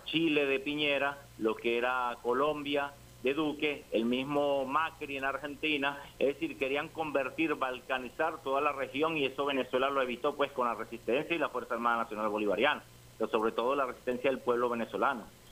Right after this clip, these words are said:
Ahora en este momento se está buscando reeditar un plan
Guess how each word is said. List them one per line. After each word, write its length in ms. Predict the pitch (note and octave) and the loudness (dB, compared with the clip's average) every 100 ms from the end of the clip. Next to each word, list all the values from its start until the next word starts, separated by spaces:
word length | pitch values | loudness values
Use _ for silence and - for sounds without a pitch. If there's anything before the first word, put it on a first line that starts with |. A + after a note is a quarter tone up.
| - | -8
Ahora 240 | - A2+ D3 | 2 2 2
en 80 | D#3 | 0
este 180 | D#3 | 0
momento 360 | D3+ D3 D#3 D3 | 2 4 2 0
se 100 | C3 | 0
está 120 | C3 | 0
buscando 460 | C3+ C3 C#3+ C#3+ C#3+ | -2 0 -2 2 2
reeditar 720 | C3 C3+ C3+ B2+ A#2+ D3 D3 | 4 4 4 2 0 2 2
un 200 | B2+ B2+ | -2 -4
plan 420 | D#3+ D#3+ C#3 B2 | 2 2 0 -6